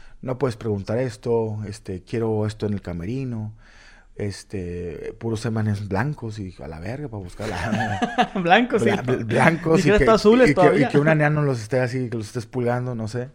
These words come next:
Speaker 1: O de repente el artista, que no voy a decir nombres porque no, son mis arti-, o sea, son artistas que los invito, que te dicen, "Oye, me gustó esa chavita, este,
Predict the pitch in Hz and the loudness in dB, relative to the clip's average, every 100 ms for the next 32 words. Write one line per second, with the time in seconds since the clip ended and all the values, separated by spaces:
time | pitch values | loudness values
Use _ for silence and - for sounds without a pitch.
0 | - 143 147 135 123 143 139 160 151 135 | 0 2 4 2 0 -2 -2 -2 -2 -2
1 | 139 - 151 95 104 117 123 131 139 135 | -8 -6 -6 -4 -2 0 0 -2 -2 -2
2 | 143 160 - - 104 101 90 98 98 110 | -4 -4 -8 -10 -6 -6 -8 -8 -6 -6
3 | 123 - 135 113 95 90 98 107 123 113 | -6 -8 -8 -8 -10 -8 -8 -10 -12 -10
4 | 120 131 131 139 131 _ - - - _ | -8 -8 -8 -10 -12 _ -20 -20 -20 _
5 | 220 - 202 190 190 202 175 156 139 127 | -4 2 2 2 0 0 0 -2 -4 -6
6 | 147 156 170 151 156 160 151 135 123 _ | -8 -6 -6 -6 -6 -8 -8 -10 -18 _
7 | _ 107 107 - 104 | _ -18 -18 -14 -14